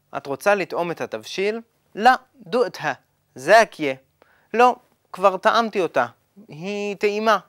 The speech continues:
או תבשיל זה זכר, אז טעים. מה זה דואתה? דואט זה ממש כמו רוחת,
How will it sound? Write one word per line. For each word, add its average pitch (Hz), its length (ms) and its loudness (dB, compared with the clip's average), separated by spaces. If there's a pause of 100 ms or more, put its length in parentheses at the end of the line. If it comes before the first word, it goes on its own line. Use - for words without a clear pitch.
או 131 380 -2 (280)
תבשיל 185 420 -4
זה 123 180 -6
זכר, 139 420 4
אז 117 260 -6
טעים. 180 320 -2 (600)
מה 175 140 0
זה 226 160 -6
דואתה? 131 600 -8 (580)
דואט 127 500 -6
זה 151 140 -8
ממש 131 360 -6
כמו 147 360 -4
רוחת, 208 420 0